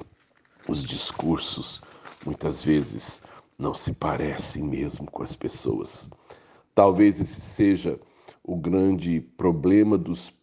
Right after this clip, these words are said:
políticos. Eles são ótimos pra fazer discursos. A gente ouve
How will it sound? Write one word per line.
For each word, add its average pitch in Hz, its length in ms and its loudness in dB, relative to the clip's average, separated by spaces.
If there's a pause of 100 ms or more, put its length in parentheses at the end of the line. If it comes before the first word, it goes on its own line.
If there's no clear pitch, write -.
(140)
políticos. 69 920 -10 (720)
Eles - 160 -4
são - 320 -2 (380)
ótimos - 720 0
pra - 300 -10
fazer 76 800 -2 (460)
discursos. - 1000 -4
A 55 40 -8
gente - 520 -8 (120)
ouve 82 600 2